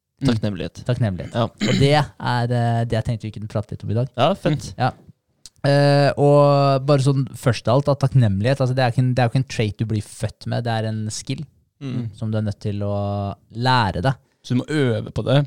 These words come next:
Speaker 3: Ja.
Speaker 1: Per definisjon så må du faktisk,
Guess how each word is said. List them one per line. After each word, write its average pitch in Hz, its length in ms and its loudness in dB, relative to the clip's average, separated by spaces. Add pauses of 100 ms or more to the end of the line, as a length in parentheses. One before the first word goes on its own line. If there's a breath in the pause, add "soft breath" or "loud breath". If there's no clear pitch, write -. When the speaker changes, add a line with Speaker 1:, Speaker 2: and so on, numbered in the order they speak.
(120)
Speaker 3:
Ja. 107 140 -8 (440)
Speaker 1:
Per 120 140 0
definisjon 113 1040 0
så - 120 -2
må 113 180 4
du 113 220 6
faktisk, - 760 -6